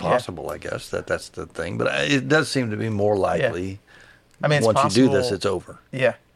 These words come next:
Speaker 1: And the reason I bring that up is because it's wh-, how this story ends in verses thirty-seven, thirty-eight, thirty-nine, forty-ish. Like,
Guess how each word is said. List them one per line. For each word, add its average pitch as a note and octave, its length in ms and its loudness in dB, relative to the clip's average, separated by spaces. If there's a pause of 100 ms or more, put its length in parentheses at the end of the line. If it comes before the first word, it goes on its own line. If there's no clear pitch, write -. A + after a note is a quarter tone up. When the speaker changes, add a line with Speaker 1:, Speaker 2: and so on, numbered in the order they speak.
(300)
Speaker 1:
And D3+ 100 4
the E3 60 8
reason F#3+ 180 4
I D#3+ 60 8
bring B2+ 180 2
that B2 140 4
up C#3+ 160 8
is A#2 100 -6
because B2 360 0
it's - 160 -10 (280)
wh-, C3 120 2
how C#3+ 180 8
this C3+ 260 -4
story B2+ 480 -2 (100)
ends C3+ 720 0 (460)
in B2 440 2
verses A#2 760 -4
thirty-seven, A#2+ 640 0
thirty-eight, A#2 380 -4
thirty-nine, A#2 400 -2
forty-ish. B2 720 0 (560)
Like, C3+ 260 6